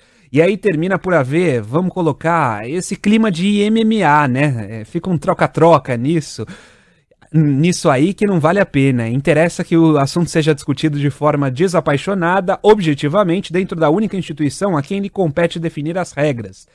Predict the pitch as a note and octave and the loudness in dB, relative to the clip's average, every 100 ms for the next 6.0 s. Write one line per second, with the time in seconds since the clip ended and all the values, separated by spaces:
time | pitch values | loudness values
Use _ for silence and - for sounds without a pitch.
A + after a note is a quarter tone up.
0 | _ _ - E3+ F3 F3+ F#3 F3 F3 F3+ | _ _ 0 2 4 2 0 -2 -4 -2
1 | F3+ - B2 A2+ G#2 B2+ F#3+ F#3+ C#3+ D#3+ | -4 -6 -8 -8 -6 -4 0 0 0 -2
2 | - D3+ D3+ C#3 D3 C3+ C#3 C#3 B2+ C3+ | -2 -2 -2 -2 -4 -4 -2 -2 -2 -2
3 | B2+ D3+ F3+ G3 - G#2+ - _ - F#3+ | -2 -4 -6 -6 -8 -14 -20 _ -8 -4
4 | C#3+ C#3 D#3 D3 C#3+ D3+ E3 E3+ A#2+ C3 | -4 -4 -4 -6 -6 -8 -8 -6 -4 -6
5 | C#3+ D#3+ G#2+ G#2+ B2+ A2+ - F3 A#2+ | -6 -6 -6 -10 -14 -14 -16 -10 -10